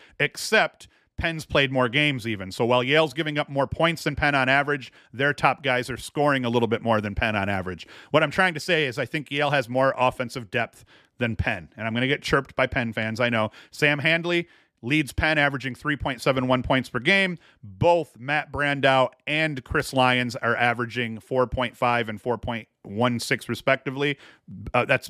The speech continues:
that's proof automatically Yale's top guys have more depth a little bit in terms of quality than Penn's top guys. I'm hoping we see Yale bounce back, though.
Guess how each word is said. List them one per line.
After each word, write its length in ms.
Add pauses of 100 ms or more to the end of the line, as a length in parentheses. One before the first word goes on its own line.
(420)
that's 180
proof 460 (340)
automatically 720
Yale's 520
top 300
guys 480
have 180
more 220
depth 520 (300)
a 60
little 200
bit 180
in 80
terms 220
of 60
quality 400
than 240
Penn's 300
top 260
guys. 280 (960)
I'm 120
hoping 300
we 80
see 160
Yale 200
bounce 240
back, 300
though. 160